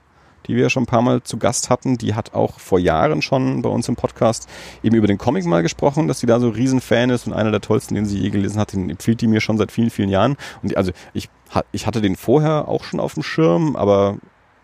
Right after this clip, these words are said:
dann durch ihre Empfehlung auch noch mehr und trotzdem habe ich ihn immer noch nicht gelesen. Und dann kam jetzt die Verfilmung und dann habe ich natürlich gleich mal die Ruth, äh, informiert, dass der jetzt auch auf Netflix ist. Wir hatten vorher schon mal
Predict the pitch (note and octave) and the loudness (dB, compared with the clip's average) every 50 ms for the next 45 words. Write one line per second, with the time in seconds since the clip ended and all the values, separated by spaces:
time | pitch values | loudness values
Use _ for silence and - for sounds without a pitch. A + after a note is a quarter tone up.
0 | - G#2 - G2 G#2+ G#2 G#2 G#2+ - G#2+ G#2+ G#2 G2 G2+ - - A#2+ A2+ A2 G#2 | -6 -2 0 0 2 0 -2 -4 -4 -4 -4 -2 -4 -4 -4 -2 -2 0 0 0
1 | - - - - G2+ F#2+ F#2 F#2 G#2+ C#3 D#3+ C#3+ - - - E3 - - B2 A#2 | -2 -2 -2 -2 -2 -2 0 2 2 2 2 2 0 -2 -4 -4 -2 0 0 0
2 | B2 - A2 B2 C#3 C#3 C3+ C3+ - - - C3 C3+ C3+ D3+ D#3+ - - - - | 0 0 0 0 2 2 2 0 0 0 0 2 2 2 0 -4 -6 -10 -14 -18
3 | - - - - - G2+ G#2+ G2+ - - G2 A2 B2+ B2 - A#2+ G#2+ A2 - - | -16 -18 -16 -8 -4 -2 -2 0 2 2 2 2 0 -2 -4 -4 -6 -2 2 2
4 | C3+ D3+ E3+ E3 A2+ A#2 A2+ A2 G#2+ A2 A2+ A#2 G#2 - A#2 A2+ - - F#2 G2 | 2 2 2 2 2 2 2 2 2 2 0 0 -2 -2 -2 -2 0 0 -2 0
5 | A2 G#2+ G2 G2+ G2+ G2+ A#2+ D#3+ G#3 - - - - A#2 F#2+ F#2+ F2+ - - _ | 0 0 2 2 0 0 0 -2 -2 -2 -4 -4 0 2 2 2 2 0 -4 _
6 | _ _ _ _ _ _ _ _ _ _ _ _ _ _ _ _ _ _ _ - | _ _ _ _ _ _ _ _ _ _ _ _ _ _ _ _ _ _ _ 0
7 | - - - A#2 G#2+ A2 A#2+ E3 B3 - - - - - B2 B2 - - A#2+ A2+ | 0 2 2 2 2 4 4 2 2 0 -4 -8 -6 -4 -4 -2 0 0 0 0
8 | - - G2 G#2 G#2 G#2+ A#2+ - - D3 D3+ D3 D3 - - A2 - - G#2+ - | 0 -2 -2 0 0 0 0 0 0 -2 -2 -2 -4 -2 -2 -2 -2 -2 -6 -6
9 | - - A#2 A#2 A#2 - - A2+ A2+ G#2+ G#2+ | -2 -2 -2 -2 -2 -2 -2 -2 0 0 -2